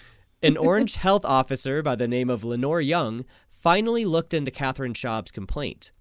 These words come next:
Speaker 1: She found the death records of the two girls, Molly Maggio and Helen Quinlan,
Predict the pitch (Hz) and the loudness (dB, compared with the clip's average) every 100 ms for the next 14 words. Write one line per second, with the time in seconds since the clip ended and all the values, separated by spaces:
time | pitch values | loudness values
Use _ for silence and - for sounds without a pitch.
0 | _ _ _ _ _ _ - - 233 294 | _ _ _ _ _ _ -16 -2 0 0
1 | 160 143 135 101 123 127 117 113 123 101 | 0 0 -2 -2 -4 -4 -6 -6 -8 -8
2 | 101 95 - 104 113 98 101 123 - _ | -10 -10 -10 -8 -6 -6 -6 -10 -14 _
3 | 110 107 113 104 104 98 107 107 101 101 | -8 -6 -6 -6 -6 -6 -6 -6 -8 -8
4 | 113 110 120 220 214 82 64 | -6 -8 -6 -4 -4 -6 -12